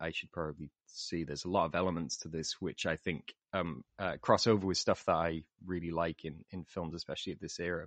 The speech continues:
But, um, yeah, uh, we didn't manage to find our Fassbinder Funko Pop in FOP,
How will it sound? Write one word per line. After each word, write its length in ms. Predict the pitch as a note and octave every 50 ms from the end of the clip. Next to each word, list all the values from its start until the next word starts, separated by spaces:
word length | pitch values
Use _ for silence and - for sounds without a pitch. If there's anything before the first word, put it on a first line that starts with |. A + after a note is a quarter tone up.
| _
But, 200 | - E2 - - F2+
um, 180 | F#2 E2+ E2 - _ _ _ _ - - - - - _ _ _ _ _ _
yeah, 320 | - G2+ G2 F#2 F2 D#2+ D#2 - _ _ _ _ _ _ - G2
uh, 380 | G2 F2+ E2+ E2+ E2 D#2+ D#2 - - _ _ A2
we 120 | G#2 G2
didn't 220 | F2+ F2 E2+ - E2+
manage 260 | F2 E2+ E2 D#2+ -
to 80 | -
find 240 | - - F2 E2 D#2+
our 120 | D#2+ D#2+ -
Fassbinder 680 | - - F2 D#2 - - - G2 F2 E2 D#2 D#2+ D#2+ D#2+ _ _ _ _ _ _ _ _ _ _ - -
Funko 360 | F#2+ F2 E2+ - E2 D#2 -
Pop 320 | - - D#2+ D#2+ - _ - _ _ _ _ _ - _ _ -
in 140 | - E2+ D#2
FOP, 320 | - - E2+ D#2 D2+ -